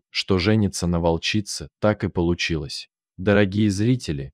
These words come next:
если вам понравилась эта история,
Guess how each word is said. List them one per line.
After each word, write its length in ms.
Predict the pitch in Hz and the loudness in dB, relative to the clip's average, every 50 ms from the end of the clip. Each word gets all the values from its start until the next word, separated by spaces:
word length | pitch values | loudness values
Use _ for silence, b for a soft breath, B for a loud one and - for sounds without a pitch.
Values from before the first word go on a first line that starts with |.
| _ - | _ -6
если 360 | 85 90 92 85 - - 92 | -2 -2 -2 0 0 -2 0
вам 260 | 90 98 95 92 87 | 2 2 2 2 2
понравилась 680 | - 85 87 85 92 95 95 87 87 82 82 78 - - | 0 0 0 2 2 2 2 2 2 0 0 -2 -4 -6
эта 200 | 82 - - 85 | -6 -2 -2 -2
история, 600 | 82 - - - - 110 107 92 78 71 73 71 | -2 -2 -4 0 2 2 2 2 0 -2 -6 -10